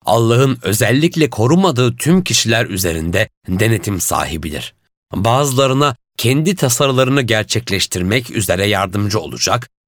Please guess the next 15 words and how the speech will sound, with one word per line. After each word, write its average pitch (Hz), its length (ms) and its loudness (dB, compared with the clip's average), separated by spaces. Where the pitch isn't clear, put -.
ve 101 260 0
onları 90 560 0
başarıya 107 440 0
ulaştıracak. 85 760 -6
Başkalarını 120 680 2
ise 82 300 -2
sıkıntıya 143 600 0
sokacak 95 600 -4
ve 117 120 2
insanları 147 600 2
kendilerine 117 560 2
zulmedenin 110 720 0
Allah 120 540 2
olduğuna 131 520 4
inandıracaktır. 107 960 -2